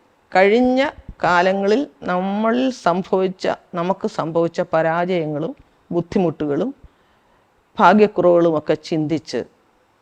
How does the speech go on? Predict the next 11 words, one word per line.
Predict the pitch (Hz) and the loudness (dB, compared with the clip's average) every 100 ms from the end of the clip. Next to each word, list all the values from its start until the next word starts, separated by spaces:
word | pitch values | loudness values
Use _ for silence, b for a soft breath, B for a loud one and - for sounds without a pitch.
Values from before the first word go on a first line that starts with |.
| - | -8
ഇന്നത്തെ | 190 208 233 233 - 226 | -2 0 0 -2 -4 -4
ജീവിതം | 208 170 165 170 160 180 247 _ - | -4 -4 -2 -2 -2 -6 -10 _ -8
ദുരിതപൂർണ്ണമാക്കും. | 160 170 185 180 165 - 127 - - _ _ _ _ _ _ _ _ - | -2 0 0 0 -4 -4 -10 -14 -20 _ _ _ _ _ _ _ _ 0
കഴിഞ്ഞ | 170 190 226 233 285 - _ _ _ _ - | 2 2 0 -2 -4 -10 _ _ _ _ -12
കാലങ്ങളിൽ | - 180 190 196 196 226 | -4 0 2 2 2 0
നമുക്ക് | 214 180 185 | -2 -4 -4
സംഭവിച്ച | 233 208 196 202 | -4 -2 -2 -2
നല്ല | 185 170 180 | -2 -2 0
കാര്യങ്ങളെക്കുറിച്ചല്ല | 190 185 190 190 202 196 160 160 180 202 _ - | 2 0 0 -2 -4 -6 -4 -4 -4 -8 _ -12
നമ്മൾ | 156 156 | -8 -8
ചിന്തിക്കുന്നത്. | - 147 165 156 156 156 | -8 -6 -6 -6 -6 -6